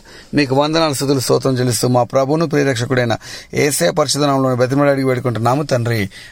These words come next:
ఆమేన్, ఆమేన్, ఆమేన్. దేవుని పరిశుద్ధ నామానికి స్తోత్రం కలుగుగాక. దేవుని బిడ్డలారా,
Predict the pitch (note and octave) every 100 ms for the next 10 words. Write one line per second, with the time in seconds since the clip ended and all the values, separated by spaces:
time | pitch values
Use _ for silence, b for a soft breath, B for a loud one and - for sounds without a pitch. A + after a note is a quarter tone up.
0 | B A2 B2 B2+ B2 A#2 - A2+ A#2 A2+
1 | G#2 - G#2+ G#2 - B - E3+ G#3+ G#3+
2 | F#3+ D#3+ C3 D3 D3+ C#3 C#3 E3 C#3 C#3+
3 | C#3 C#3 C3 B2+ B2+ A2+ A#2+ D3 F3 E3+
4 | E3 E3+